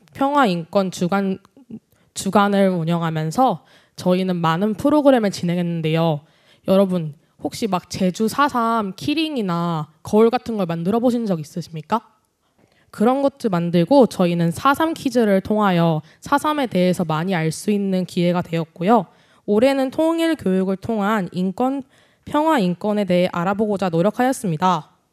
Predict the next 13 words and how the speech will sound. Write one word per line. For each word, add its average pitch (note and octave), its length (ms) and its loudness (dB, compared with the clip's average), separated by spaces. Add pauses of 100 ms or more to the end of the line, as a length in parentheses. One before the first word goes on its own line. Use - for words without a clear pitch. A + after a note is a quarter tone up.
(600)
저희는 A3 720 2
학생 E4 480 -4
교류 - 260 2
체험을 B3 440 0
통하여 G#3 580 0 (2000)
탈북 D#4 420 0
학생들이 C#4+ 580 0
모여 F3+ 280 4
있는 F3 420 0
대안학교인 E3 800 -2 (180)
하늘꿈 D4 720 0
중학-, G3 520 -4
중고등학교와 F#3 1000 0